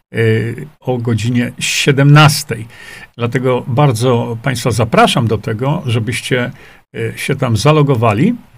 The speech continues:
mm, dlatego że wtedy sobie porozmawiamy, jak to się takie pożary gasi. E, tak jak w, na Facebooku napisałem we wstępie, że, e, wiele, wiele lat temu,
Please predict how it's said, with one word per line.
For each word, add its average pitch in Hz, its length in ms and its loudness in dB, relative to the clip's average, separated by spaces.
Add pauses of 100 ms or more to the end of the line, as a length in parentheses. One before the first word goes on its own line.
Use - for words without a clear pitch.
(240)
mm, 127 320 -2
dlatego 131 380 -2
że 120 100 -4
wtedy 117 300 -2
sobie 117 540 0 (320)
porozmawiamy, 117 840 2 (420)
jak 120 460 2 (120)
to 117 380 2
się 113 460 0
takie 120 240 -2
pożary 113 400 0
gasi. 147 500 2 (360)
E, 110 260 2
tak 131 260 -2
jak 117 240 -6
w, 117 480 -8
na 131 320 -4
Facebooku 139 540 0
napisałem 151 720 0
we 135 140 -2
wstępie, 147 480 0
że, 117 300 0 (460)
e, 110 140 -6
wiele, 139 340 4
wiele 123 240 2
lat 107 240 -2
temu, 127 520 0